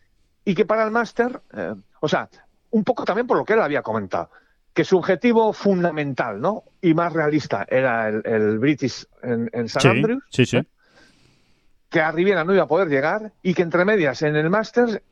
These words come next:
Speaker 1: no iba a dejar de intentarlo, digamos, ¿no?
Speaker 2: Exacto,
Speaker 1: Eh, o sea,
Speaker 2: exacto.
Speaker 1: eh,
Speaker 2: Y
Speaker 1: él
Speaker 2: además
Speaker 1: no
Speaker 2: va a
Speaker 1: se iba a
Speaker 2: apurar hasta el
Speaker 1: descartar
Speaker 2: final.
Speaker 1: un, él no se iba a descartar un mes antes, ¿no?
Speaker 2: Exacto,
Speaker 1: Por ejemplo, ¿no?
Speaker 2: exacto. Lo va a apurar hasta el final, porque además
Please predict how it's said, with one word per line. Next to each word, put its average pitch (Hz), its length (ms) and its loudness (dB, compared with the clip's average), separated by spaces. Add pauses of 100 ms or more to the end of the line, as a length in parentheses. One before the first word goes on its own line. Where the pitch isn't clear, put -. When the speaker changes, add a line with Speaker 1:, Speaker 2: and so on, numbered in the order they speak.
(580)
Speaker 1:
no 196 220 4
iba 190 160 4
a 170 40 0
dejar 160 360 -2
de 139 80 -2
intentarlo, 107 800 -6
digamos, 98 360 -2
¿no? 131 60 -2
Speaker 2:
Exacto, - 420 -2
Speaker 1:
Eh, 113 200 0
o - 20 -2
sea, 117 160 -4
Speaker 2:
exacto. - 240 -10 (240)
Speaker 1:
eh, - 60 -2 (160)
Speaker 2:
Y 131 80 2
Speaker 1:
él 127 60 6
Speaker 2:
además 117 60 4
Speaker 1:
no - 20 4
Speaker 2:
va 139 60 8
a 139 40 6
Speaker 1:
se 139 100 6
iba - 100 6
a 127 40 8
Speaker 2:
apurar 123 180 6
hasta 123 200 2
el 113 60 2
Speaker 1:
descartar - 80 2
Speaker 2:
final. 104 260 0
Speaker 1:
un, 85 160 -14
él 175 120 2
no 185 100 4
se - 100 0
iba 170 80 4
a - 20 2
descartar 156 400 -2
un 143 80 -6
mes 127 240 -4
antes, - 360 -10
¿no? 220 160 -4 (200)
Speaker 2:
Exacto, 113 340 0
Speaker 1:
Por - 80 -4
ejemplo, - 220 -4
¿no? 101 80 -4
Speaker 2:
exacto. 90 340 -8 (360)
Lo 131 120 6
va 143 60 8
a - 20 8
apurar 175 300 6
hasta - 160 0
el 117 80 0
final, 110 340 0
porque 113 180 2
además 143 380 2